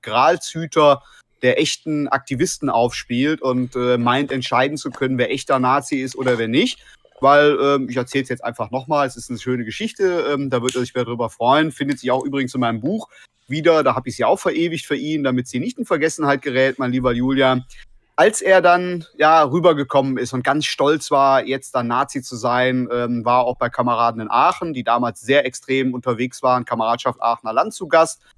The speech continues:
und, ähm, ist dann von denen zum Bahnhof gebracht worden. Und, äh, am Bahnhof in Aachen in der Nähe gibt es ein, äh, autonomes Zentrum, wo halt eben dann Linksextreme unterwegs sind. Und die haben den erkannt. Das war damals natürlich für die auch ein großer Schock,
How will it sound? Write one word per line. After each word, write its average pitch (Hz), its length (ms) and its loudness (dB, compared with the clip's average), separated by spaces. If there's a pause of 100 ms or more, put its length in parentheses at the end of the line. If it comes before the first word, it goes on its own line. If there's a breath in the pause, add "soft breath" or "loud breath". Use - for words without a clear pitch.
(200)
und, 131 400 0
ähm, 123 480 0
ist 127 180 -6
dann 123 120 -2
von 120 180 -4
denen 123 240 0
zum 113 160 -10
Bahnhof 165 380 0
gebracht 147 400 -2
worden. 135 480 2
Und, 120 320 -4
äh, 120 180 -4
am 120 160 -2
Bahnhof 131 380 -2
in 131 100 -6
Aachen 131 300 -2
in - 0 -
der 117 100 -4
Nähe 123 360 -2
gibt 123 260 -12
es 123 180 -8
ein, 117 380 -2
äh, 113 320 -2
autonomes 117 540 -6
Zentrum, 113 440 -10 (340 soft breath)
wo 104 160 -10
halt 117 200 -4
eben 117 180 -4
dann 113 140 -2
Linksextreme 117 580 -6
unterwegs 110 520 -10
sind. 101 220 -12
Und 104 200 -16
die 123 100 -2
haben 120 140 0
den 113 140 -2
erkannt. 135 440 0
Das 127 160 -4
war 113 120 -2
damals 113 340 -2
natürlich 117 360 -10
für 107 120 -12
die 110 180 -10
auch 110 180 -4
ein 117 60 -12
großer 113 340 -10
Schock, - 360 -2